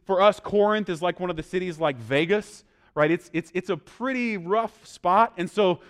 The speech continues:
so the words that Paul speaks in First and Second Corinthians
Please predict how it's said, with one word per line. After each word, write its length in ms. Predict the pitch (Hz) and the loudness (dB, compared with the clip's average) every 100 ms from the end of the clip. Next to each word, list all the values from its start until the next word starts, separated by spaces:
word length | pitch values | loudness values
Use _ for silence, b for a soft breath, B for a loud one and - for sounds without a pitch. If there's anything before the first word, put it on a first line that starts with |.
| B | B
so 160 | - 214 | -2 2
the 100 | 180 | 2
words 440 | 170 208 247 185 | 4 4 4 0
that 220 | 180 170 | -2 -2
Paul 240 | - 190 196 | 0 0 0
speaks 460 | - 202 208 - | -4 -10 -10 -10
in 80 | 156 | -10
First 320 | 156 175 180 | -8 -6 -6
and 100 | 175 | -8
Second 360 | 170 180 175 165 | -6 -4 -4 -8
Corinthians 580 | 165 175 185 202 202 | -6 -6 -6 -6 -8